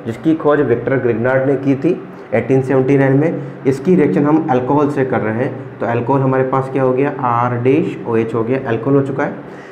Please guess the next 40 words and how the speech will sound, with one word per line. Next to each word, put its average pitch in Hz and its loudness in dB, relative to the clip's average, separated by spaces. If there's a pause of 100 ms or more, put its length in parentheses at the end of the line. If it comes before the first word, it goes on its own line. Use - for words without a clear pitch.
अब 151 2
आप 147 2
ये 160 4
जानते 123 0
हो 139 2
कि 127 -4
अल्कोहल 123 2
में 147 2
आपको 135 -2
एच 127 -2
निकालना 120 0
है 131 -2
किस 131 -4
फॉर्म 135 0
में? 147 -2
एच 113 -6
प्लस 127 -2
की 135 -2
फॉर्म 143 0
में, 165 0 (320)
और 143 4
इस 156 0 (100)
ओआर 120 2 (100)
पे 135 0
क्या 127 0
चार्ज 131 0
आ 127 0
जाएगा? 131 2
नेगेटिव। 123 0 (400)
हम 139 4
ये 165 4
जानते 139 2
हैं 135 2
Grignard 135 2
reagent 139 4
की 143 2
जब 139 2
रिएक्शन - 2
होती 123 2
है 131 2